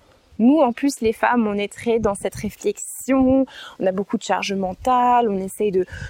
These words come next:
de tout mentaliser, de tout organiser. Passe à l'action. Pense à toi maintenant, ici et maintenant.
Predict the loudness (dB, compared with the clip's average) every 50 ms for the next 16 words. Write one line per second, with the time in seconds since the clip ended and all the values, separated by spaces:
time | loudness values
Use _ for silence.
0 | -8 -6 -4 -4 -2 -4 -4 -4 -6 -6 -6 -4 -2 -2 -2 -2 -4 0 0 0
1 | 0 0 -2 -2 -2 0 0 0 0 0 -2 -8 -16 -16 -16 -16 -16 -16 -4 _
2 | -2 -2 0 -2 -4 -4 -4 -6 -10 -14 -14 _ -20 -10 -2 0 0 0 0 -2
3 | -4 -4 0 0 2 2 2 2 2 2 2 2 0 0 0 0 0 -2 -4 -6
4 | -4 -2 -2 -2 -2 -2 0 0 2 2 2